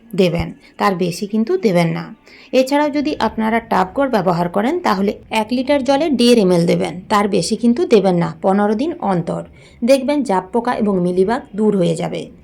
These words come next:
বাজার চলতি কীটনাশক যদি ব্যবহার করতে না চান, তাহলে আপনারা বাড়িতে বেকিং সোডা ব্যবহার করতে পারেন। এক চামচের চার ভাগের এক ভাগ এক লিটার জলে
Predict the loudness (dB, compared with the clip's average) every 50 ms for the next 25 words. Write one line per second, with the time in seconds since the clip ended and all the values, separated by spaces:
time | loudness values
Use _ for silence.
0 | -20 _ _ _ _ _ _ -4 -2 -2 0 0 0 0 0 -2 -4 -4 -4 -6
1 | -8 -4 -4 -4 -2 -2 -2 -2 -2 -2 -4 -6 -4 -4 -4 -2 -2 -2 -2 -2
2 | -2 -2 -2 -2 -2 -2 -4 -2 0 0 2 2 2 0 0 0 -2 -2 -2 -4
3 | -8 -12 -18 -20 _ _ _ -2 -2 0 0 0 -2 -2 0 0 0 0 0 0
4 | 0 2 2 0 2 2 0 2 2 0 -2 0 -2 -2 -2 -2 -6 -12 -20 -12
5 | 0 4 4 4 6 4 2 2 2 0 -2 -2 -2 -2 -2 0 0 0 0 -2
6 | -2 -2 -4 -8 -8 -8 -8 -6 -6 -6 -8 -10 -12 -14 -18 -18 -20 _ _ -20
7 | -20 -20 -20 -20 _ -2 -2 -2 -2 -2 -2 0 0 0 0 0 -2 -4 -4 -2
8 | -2 -2 0 -2 -2 -4 -2 0 0 0 0 0 -2 -2 -2 0 0 0 0 0
9 | 0 -4 -10 _ _ _ _ _ _ _ -2 0 0 2 0 0 2 2 2 2
10 | 2 2 0 2 2 2